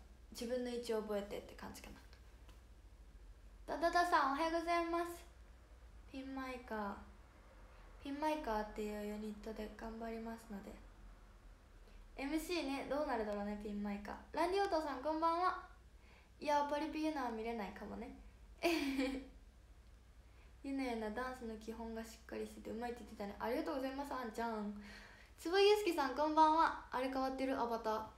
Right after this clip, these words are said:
変わった？りょうさん。名前変え忘れたってどうしたん？変えたかったん？スポーティージーさん、アンニョン。エスティーユー二期とエスケー十期同時に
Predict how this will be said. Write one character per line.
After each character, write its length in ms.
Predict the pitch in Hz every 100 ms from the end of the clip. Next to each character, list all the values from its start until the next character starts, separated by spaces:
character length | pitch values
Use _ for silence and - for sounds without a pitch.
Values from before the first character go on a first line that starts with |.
| -
変 80 | 240
わ 80 | 240
っ 60 |
た？ 120 | 269 311 - - -
り 100 | 381
ょ 80 |
う 80 | 415
さ 180 | 392 294
ん。 200 | 202 - - - - - - - - - - - -
名 100 | 247
前 180 | 269 302
変 80 | 302
え 40 | 294
忘 240 | 294 277 285
れ 120 | 262
た 220 | 262 233
っ 60 | 226
て 60 |
ど 100 | 214
う 40 | 233
し 120 | 233
た 160 | 247
ん？ 100 | 202 - - -
変 120 | 262
え 40 | 247
た 140 | 254
か 120 | 240
っ 20 | 202
た 80 | -
ん？ 100 | 202 269 - - - - - - -
ス 80 | -
ポ 120 | 359
ー 120 | 370
テ 60 | 370
ィ 40 |
ー 20 | 339 311
ジ 20 |
ー 40 |
さ 80 | 285
ん、 80 | 277
ア 40 |
ン 120 | 311 302
ニ 80 |
ョ 40 | 285
ン。 40 | 285 285 285 294 - - - - - - - - - - - - - - - - - - - - - - - - - - - - - - - - - - - - - - - - - - - - - - - -
エ 80 | 240
ス 100 | 240
テ 140 | - 311
ィ 20 |
ー 40 |
ユ 60 | 320
ー 80 | 277
二 100 | 277
期 100 | -
と 80 |
エ 120 | 233 233
ス 100 | -
ケ 120 | 285
ー 120 | 277
十 240 | 277 277
期 260 | - 262 233
同 160 | 240 262
時 160 | 269
に 120 | 285